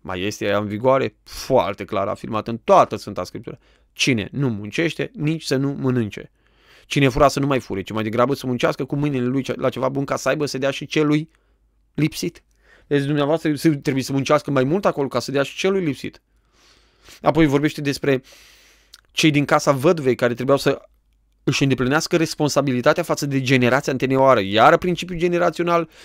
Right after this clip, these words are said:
iară principiul muncii, iară principiul grijei față de cei din casă. Zice: „Cel care nu se îngrijește de cei din casa lui este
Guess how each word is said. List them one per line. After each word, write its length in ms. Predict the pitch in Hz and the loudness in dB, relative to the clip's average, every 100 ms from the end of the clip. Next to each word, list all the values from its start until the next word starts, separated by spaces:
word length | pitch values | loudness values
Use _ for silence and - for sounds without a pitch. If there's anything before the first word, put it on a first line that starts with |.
| - | -20
iară 440 | - 95 - 165 165 | -6 2 8 8 8
principiul 460 | 165 156 170 170 | 4 -2 -2 -2
muncii, 600 | 165 175 175 - 185 175 - _ _ | 2 2 2 2 2 2 -2 _ _
iară 380 | - 107 147 165 | 4 6 6 6
principiul 440 | 170 160 170 165 | 2 0 0 -2
grijei 320 | 143 165 160 | 0 0 0
față 260 | 160 160 165 | 0 0 0
de 200 | 160 156 | 0 0
cei 200 | - 170 | -2 -2
din 120 | 156 | 0
casă. 240 | 165 160 | -2 -2
Zice: 260 | 151 143 147 | -4 -2 -2
„Cel 220 | - 170 | 2 0
care 200 | 156 160 | 2 0
nu 240 | 156 165 - - | 0 -2 -4 -8
se 140 | - | -4
îngrijește 460 | 151 139 143 156 156 | -2 -2 -2 -4 -2
de 120 | 143 | -2
cei 240 | 135 170 160 | 0 0 0
din 180 | 139 | -2
casa 300 | - 156 - | 2 0 2
lui 200 | 151 165 | 0 2
este 280 | 160 165 156 | 2 0 -4